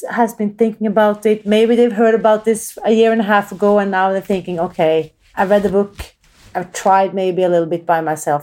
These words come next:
but now I'm ready to step on the train and do this boot camp journey with, with you." What would you say is the most important? <laughs> What should they bring? What, what mindset should they bring?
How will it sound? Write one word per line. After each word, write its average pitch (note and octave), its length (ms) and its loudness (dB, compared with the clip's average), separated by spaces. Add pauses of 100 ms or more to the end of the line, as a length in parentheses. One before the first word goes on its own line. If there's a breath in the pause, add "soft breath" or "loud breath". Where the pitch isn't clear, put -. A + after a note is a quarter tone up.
but D#3 140 -6
now E3 200 0
I'm D#3+ 80 -4
ready D3+ 320 -2
to E3 80 -14
step D#3+ 380 -4
on D#3 140 -2
the D#3 60 -12 (120)
train D3 240 -6
and D3 180 -14 (360)
do F#3 180 0
this E3+ 200 -4
boot D#3+ 340 -6
camp D3+ 200 -6 (240)
journey D3+ 360 -2
with, D3 140 -10 (280)
with E3 180 -4
you." D#3 140 -2 (1000 loud breath)
What C#4 160 2
would D4+ 120 -2
you D#4+ 80 2 (140)
say C4+ 180 4
is B3+ 160 -4
the B3 80 0
most A3 360 0
important? G#3 600 0 (200)
<laughs> - 80 -20
What A#3+ 160 2
should A3+ 140 -2
they G#3+ 140 2 (100)
bring? F3+ 180 0 (240)
What, G3+ 300 -4
what G3+ 520 -2 (120)
mindset F3+ 440 -4 (120)
should D#3 160 -12
they D3+ 100 0 (140)
bring? D#3+ 320 -4